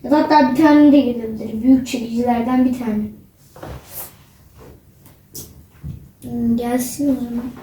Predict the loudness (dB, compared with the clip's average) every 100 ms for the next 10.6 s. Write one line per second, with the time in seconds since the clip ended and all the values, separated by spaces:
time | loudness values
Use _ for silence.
0 | -20 -20 -20 -20 -20 -20 _ _ _ -20
1 | -16 -14 -14 -16 _ _ _ -20 -16 -16
2 | -18 -18 -18 -20 _ _ _ _ _ _
3 | _ _ _ -20 -18 -18 -18 _ _ _
4 | _ _ _ _ 2 2 2 -6 -12 _
5 | _ _ -16 -16 -12 -12 -14 -12 -8 -6
6 | -8 -10 -16 -20 -14 -14 -12 -16 -20 -20
7 | -20 _ _ _ _ _ _ _ -20 _
8 | _ -20 -20 _ -20 -20 -20 -20 _ -20
9 | -20 -20 _ _ -20 -20 _ _ _ _
10 | -16 -2 4 6 4 -2